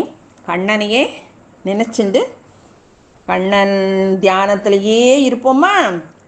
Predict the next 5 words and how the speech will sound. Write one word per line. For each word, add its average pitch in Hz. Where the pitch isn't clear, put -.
ஓகே 247
குட்டீஸ், 311
இந்த 190
ஸ்ரீ -
ஜெயந்தியிலிருந்து 196